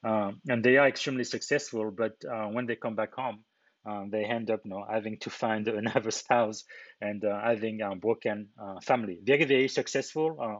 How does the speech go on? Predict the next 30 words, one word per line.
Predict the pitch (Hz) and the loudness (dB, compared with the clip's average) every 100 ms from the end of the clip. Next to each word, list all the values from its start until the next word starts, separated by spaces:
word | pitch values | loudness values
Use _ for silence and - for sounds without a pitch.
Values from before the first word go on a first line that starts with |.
| 113 | -8
on | 110 | -6
the | 110 | 0
outside, | 117 - 135 139 139 | 0 2 0 -2 -4
uh, | 104 107 | -8 -6
having | 113 110 | -6 -6
done | 101 110 110 | -4 -4 -4
great | - 110 - | -4 -6 -6
things, | 117 110 - _ _ - | -10 -10 -18 _ _ 2
built | 120 113 - | 4 4 2
great | 117 - | 0 2
companies, | 135 135 113 104 104 | 0 0 0 -2 -4
but, | 98 98 - 107 | -2 -2 0 -2
uh, | 98 95 - - - _ - | -2 -4 -10 -20 -20 _ 0
as | 117 107 | 2 4
a | 107 | 2
human | 107 117 107 | 2 0 0
being, | 110 107 104 | 0 2 2
as | 101 98 | 2 2
a | 98 | 2
husband, | 104 104 95 98 101 | 2 2 0 -2 0
as | 98 | 0
a | 98 | 2
wife, | 107 107 104 110 | 4 4 2 0
as | 101 98 | -2 -2
a, | 95 95 101 | -8 -8 -10
a | 95 | -6
father | - 113 95 92 | 2 2 2 0
or | 92 | -2
a | 95 | -2
mother, | 107 104 95 92 | -2 -4 -4 -8